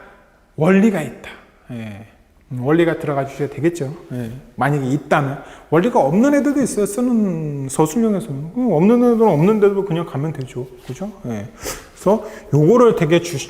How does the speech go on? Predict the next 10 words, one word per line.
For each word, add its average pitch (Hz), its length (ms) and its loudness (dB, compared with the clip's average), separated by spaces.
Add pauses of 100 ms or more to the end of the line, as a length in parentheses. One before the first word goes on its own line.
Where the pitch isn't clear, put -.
(120)
예, 131 360 -6 (100)
첫 214 180 -4
장에서는 190 600 2
주의를 180 640 2
하셔야 220 260 2
된다. 135 360 -4 (180)
음. 127 240 -8 (1200)
그 180 220 6
얘기가 156 300 4
되겠습니다. 175 1000 4